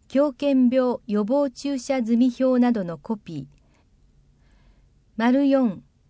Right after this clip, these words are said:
一年以内の混合ワクチン接種済みを確認できるもののコピー。丸五、返信用の封筒。住所、氏名を記入し、切手を貼ってください。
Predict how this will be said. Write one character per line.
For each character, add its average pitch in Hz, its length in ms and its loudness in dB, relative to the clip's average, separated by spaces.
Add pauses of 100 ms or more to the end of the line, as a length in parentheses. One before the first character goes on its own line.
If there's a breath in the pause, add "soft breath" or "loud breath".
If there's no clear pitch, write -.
(440)
一 233 240 -4
年 320 220 -4
以 320 40 -6
内 247 240 0
の 180 220 -4 (140)
混 294 260 2
合 302 180 2
ワ 311 140 0
ク - 100 -20
チ 226 220 -6
ン 180 140 -6
接 214 200 -8
種 277 240 -6
済 269 140 -2
み 269 160 2
を 254 80 -2
確 233 240 -8
認 269 200 2
で 262 120 -2
き 277 140 -8
る 247 100 0
も 196 140 -2
の 208 100 0
の 214 160 -2
コ 208 180 -10
ピ 143 340 -14
ー。 - 60 -20 (600)
丸 233 280 0
五、 233 200 -2 (440)
返 285 220 2
信 285 300 0
用 269 180 4
の 254 140 4
封 233 260 -4
筒。 202 300 -8 (1400)
住 277 220 -4
所、 - 300 -6
氏 - 200 -6
名 277 220 2
を 202 100 -4
記 208 220 -4
入 214 220 0
し、 - 280 -12 (180)
切 - 140 -20
手 269 220 0
を 254 60 0
貼 226 120 -8
っ - 20 -8
て 233 140 -10
く 233 80 -8
だ 220 140 -6
さ 196 200 -10
い。 165 120 -16